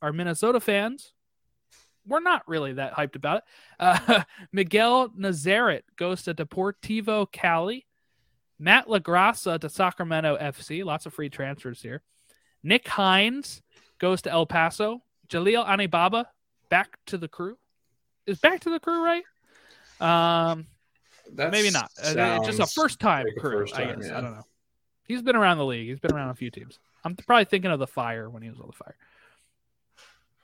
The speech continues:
Speaker 1: Uh, Rodrigo Pinero to Union Espanola, not Philly Union. David Accam released, Tom Judge released, and Tor Sanders released.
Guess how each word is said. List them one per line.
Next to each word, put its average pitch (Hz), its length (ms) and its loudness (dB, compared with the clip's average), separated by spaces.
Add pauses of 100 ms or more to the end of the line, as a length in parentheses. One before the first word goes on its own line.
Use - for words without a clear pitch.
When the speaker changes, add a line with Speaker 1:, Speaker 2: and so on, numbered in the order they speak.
(180)
Speaker 1:
Uh, 170 160 10
Rodrigo 220 580 8
Pinero 190 640 2 (300)
to 160 140 -4
Union 208 580 -2
Espanola, 175 640 -2
not 160 420 -6 (340)
Philly 147 440 -4
Union. 131 360 -12 (640)
David 240 280 8
Accam 226 360 4
released, 208 440 -2
Tom 214 380 0
Judge 180 600 2
released, 165 440 -4
and 139 160 -10
Tor 170 220 -4
Sanders 147 560 -6
released. 110 440 -18